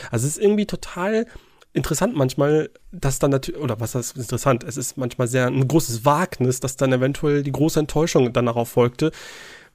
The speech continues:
wie man das jetzt zum Beispiel bei Halo Infinite sieht, <laughs>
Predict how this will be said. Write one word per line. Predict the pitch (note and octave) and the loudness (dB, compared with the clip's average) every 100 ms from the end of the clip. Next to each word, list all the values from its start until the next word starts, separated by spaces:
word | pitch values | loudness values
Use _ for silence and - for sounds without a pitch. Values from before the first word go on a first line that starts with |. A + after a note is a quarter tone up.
| _ | _
wie | F3+ B2+ D3+ | 0 2 4
man | D3 | 6
das | C#3 C#3 | 4 4
jetzt | C3+ | 0
zum | - | 2
Beispiel | C3+ - B2+ | 2 2 2
bei | B2 | 4
Halo | B2+ B2+ | 6 6
Infinite | D3+ G#3 - B2 A2 | 6 4 6 6 6
sieht, | C3+ D#3 - - - - - - | 4 6 6 4 2 -2 0 2
<laughs> | F#3 - | 2 2